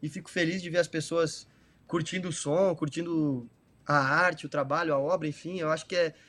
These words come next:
é bonito quando a gente faz alguma coisa assim e, pô, tu vê as pessoas sorrir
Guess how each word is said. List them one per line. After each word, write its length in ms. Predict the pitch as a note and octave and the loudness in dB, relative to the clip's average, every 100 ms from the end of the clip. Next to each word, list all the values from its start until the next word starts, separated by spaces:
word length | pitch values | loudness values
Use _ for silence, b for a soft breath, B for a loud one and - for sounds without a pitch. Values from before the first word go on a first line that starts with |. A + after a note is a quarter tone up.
| b | b
é 80 | D#3 | -2
bonito 280 | D#3 F#3+ - | 0 -2 -6
quando 120 | G3+ | -10
a 40 | |
gente 100 | F#3+ | -2
faz 160 | F3+ F3 | 0 0
alguma 260 | F3 F3 | 0 -4
coisa 240 | D#3+ E3+ D#3+ | -4 -6 -6
assim 300 | - F3 E3+ | -6 -6 -6
e, 40 | D#3 | -8
pô, 200 | G3 F3 | -8 -6
tu 80 | D3+ | -4
vê 60 | |
as 60 | D#3 | -6
pessoas 300 | D#3 - - | -8 -10 -8
sorrir 520 | E3+ D3 D#3+ F#3 | -2 0 2 -2